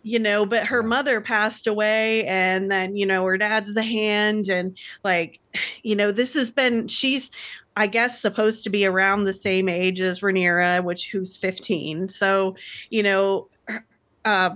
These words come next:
Speaker 1: Viserys has been king for nine years, so she, she was six probably when her dad started being hand, if her dad has been the hand the whole time he's been there.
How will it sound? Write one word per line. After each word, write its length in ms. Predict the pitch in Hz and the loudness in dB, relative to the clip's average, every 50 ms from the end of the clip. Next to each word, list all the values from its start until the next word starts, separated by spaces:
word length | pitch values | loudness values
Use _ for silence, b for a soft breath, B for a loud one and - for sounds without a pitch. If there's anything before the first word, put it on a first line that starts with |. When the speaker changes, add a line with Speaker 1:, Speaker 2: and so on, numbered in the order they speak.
| 208 - | -4 -4
Speaker 1:
Viserys 500 | 208 233 226 - 262 240 240 254 254 - | -2 -2 0 0 2 2 2 2 0 -2
has 120 | 240 214 226 | -2 -4 -2
been 240 | 226 220 202 202 | -2 0 0 0
king 340 | 214 - - 262 269 269 262 | -2 -2 -2 -2 -2 -2 -2
for 200 | 254 - 214 196 | -4 -2 0 0
nine 360 | 190 196 202 202 202 196 196 | 2 2 2 2 2 2 0
years, 640 | 196 208 220 208 175 165 165 175 185 185 185 - - _ | 0 2 2 2 2 2 2 2 0 -2 -2 -8 -10 _
so 580 | - - - 208 190 185 190 185 185 185 180 185 B B B B B B B - _ _ _ _ _ _ _ _ _ _ _ _ | -8 -2 0 2 2 2 2 2 0 -2 -4 -6 B B B B B B B -20 _ _ _ _ _ _ _ _ _ _ _ _
she, 520 | - - - - 254 233 220 226 208 - - 202 | -6 -4 0 2 2 2 2 0 -2 -4 -8 -6
she 220 | 202 - - 254 | -4 0 0 2
was 180 | 233 226 214 214 | 2 2 0 0
six 440 | - - - 302 277 240 220 - - | -2 -4 -2 -2 -2 -2 -2 -6 -10
probably 580 | - - 202 190 185 208 196 190 196 202 196 | -2 0 0 2 2 0 0 0 2 2 2
when 160 | 190 190 196 190 | 4 4 2 2
her 140 | 196 190 | 2 2
dad 280 | 190 196 190 196 190 185 | 2 2 2 2 0 -2
started 340 | - - 214 202 196 196 185 | -2 0 0 2 2 0 0
being 300 | 196 190 190 185 190 185 | 2 2 2 2 0 -2
hand, 480 | 208 208 226 220 208 202 196 190 190 - | -2 0 0 2 4 4 2 2 0 -2
if 180 | - 233 233 233 | -2 -2 -2 0
her 120 | - 214 | -2 0
dad 260 | 202 202 196 190 185 | 0 2 2 2 2
has 120 | 190 190 196 | 0 -2 -2
been 220 | - 202 190 190 | -2 -2 0 0
the 80 | 190 180 | -2 -4
hand 320 | 185 208 202 190 185 185 | -2 -2 0 0 0 -2
the 80 | 175 170 | -4 -4
whole 180 | 180 202 190 | -4 -6 -6
time 280 | 190 - - 175 175 190 | -6 -6 -6 -6 -6 -6
he's 200 | 190 170 180 185 | -6 -8 -8 -4
been 220 | - 190 175 - | -2 -2 -2 -2
there. 280 | - - - - - - | -4 -8 -8 -8 -8 -10